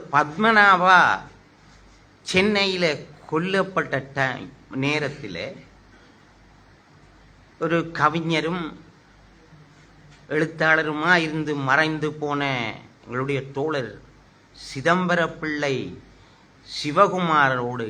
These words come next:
எடுத்து அவர் தோழர் சேகு சாதின் அவர்கள் வந்து மிக உடைந்த குரல்ல அவர் பேசிக் கொண்டிருந்தார்.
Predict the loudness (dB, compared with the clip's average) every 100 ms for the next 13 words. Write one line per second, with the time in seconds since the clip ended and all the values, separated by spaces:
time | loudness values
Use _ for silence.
0 | -4 -4 -6 -12 -12 -8 -6 -8 -12 -18
1 | -20 -20 -20 -20 -20 -20 -20 _ -4 0
2 | 0 -2 -6 -12 -20 -20 _ _ -20 -20
3 | -20 -20 _ -2 0 0 -2 2 2 2
4 | -2 -2 -2 -2 -4 -6 -6 -8 -10 -10
5 | -12 -10 -8 -8 -12 -18 -20 -20 -20 -20
6 | -20 -20 -12 -2 2 2 2 4 6 8
7 | 6 4 2 -2 -2 4 4 4 -2 -4
8 | -4 -4 -6 -8 -16 -12 -4 -4 0 -2
9 | -2 -6 -6 -8 -8 -12 -16